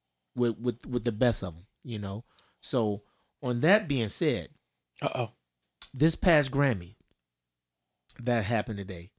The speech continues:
Speaker 2: Yeah.
Speaker 1: And you, and, and you work with me with Destiny Child from Everybody
Speaker 2: Yeah,
Speaker 1: too.
Speaker 2: absolutely.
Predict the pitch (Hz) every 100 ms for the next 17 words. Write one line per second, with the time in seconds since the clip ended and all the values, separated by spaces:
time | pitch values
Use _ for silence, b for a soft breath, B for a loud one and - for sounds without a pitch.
0 | _ - 135 - 151 - 180 170 180 202
1 | 214 175 160 139 139 120 113 113 - 107
2 | 113 107 101 110 104 101 98 104 240 190
3 | 190 202 214 139